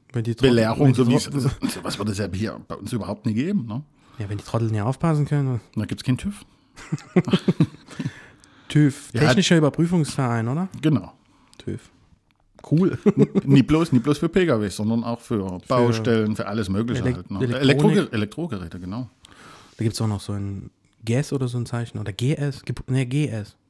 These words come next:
Speaker 1: Ich müsste es eigentlich wissen. Geprüfte Sicherheit nennt sich das.
Speaker 2: <laughs>
Speaker 1: Oder C E.
Speaker 2: C E-Zeichen, das kenn ich, ja.
Speaker 1: Certified Electronic oder so.
Speaker 2: Ja.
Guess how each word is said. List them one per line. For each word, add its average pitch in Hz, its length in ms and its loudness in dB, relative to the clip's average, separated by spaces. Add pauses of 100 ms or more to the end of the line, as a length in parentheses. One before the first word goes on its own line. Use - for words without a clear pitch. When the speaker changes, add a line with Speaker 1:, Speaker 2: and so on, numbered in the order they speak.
(120)
Speaker 1:
Ich - 140 -10
müsste 123 160 -4
es - 60 -10
eigentlich 107 200 -8
wissen. 127 200 -6 (320)
Geprüfte 143 420 0
Sicherheit 110 480 0
nennt 107 180 -2
sich - 180 2
das. - 260 -8
Speaker 2:
<laughs> - 840 -20
Speaker 1:
Oder 113 260 0
C 143 180 2
E. 139 240 2
Speaker 2:
C 151 160 6 (140)
E-Zeichen, 92 440 -2
das - 140 -6
kenn 98 160 -8
ich, 101 240 -10
ja. 101 80 -8
Speaker 1:
Certified 143 580 0
Electronic 135 600 -2
oder 127 160 -4
so. 127 200 -4
Speaker 2:
Ja. 98 140 -4